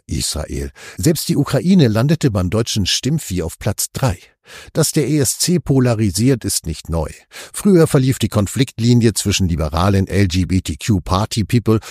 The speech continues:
und reaktionären Wutbürgern, die daheim auf dem Grammophon lieber Peter Alexanders als Böhmen noch bei Österreich verhören, geschenkt.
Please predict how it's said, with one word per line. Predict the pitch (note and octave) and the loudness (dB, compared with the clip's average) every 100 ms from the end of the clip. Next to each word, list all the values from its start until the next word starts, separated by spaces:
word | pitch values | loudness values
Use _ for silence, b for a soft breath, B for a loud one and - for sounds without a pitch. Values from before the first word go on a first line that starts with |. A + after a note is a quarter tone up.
| B | B
und | D#2+ - | -8 -2
reaktionären | E2+ E2+ - E2+ F2+ D2+ E2 | -2 -2 -2 0 0 0 2
Wutbürgern, | A#2 - - G#2+ G#2+ B2+ - B B | 2 2 0 0 2 0 -2 B B
die | F3+ | 2
daheim | C#3 C#3+ C#3 | 4 4 4
auf | B2+ | 2
dem | - A2+ | 2 2
Grammophon | G2+ A#2 C3+ B2 A#2 G#2+ G#2 | 2 4 4 2 0 0 2
lieber | G#2+ F#2 | 0 -2
Peter | E2+ G2 F#2 | 0 -2 -2
Alexanders | F2 E2 - G2+ G2 F#2 | -4 -4 -2 0 0 -2
als | E2+ - | -4 -6
Böhmen | - G#2 F#2 F2+ | -2 0 2 0
noch | D#2+ | -2
bei | - D2 | -6 -4
Österreich | B2 G2 - D2 D#2+ | -2 -2 -4 -8 -8
verhören, | - E2 F2+ F2+ F2 D#2 _ - | -6 -6 -4 -2 -4 -6 _ -6
geschenkt. | A#2 - - A#2 - - | -4 -2 -2 -2 -6 -20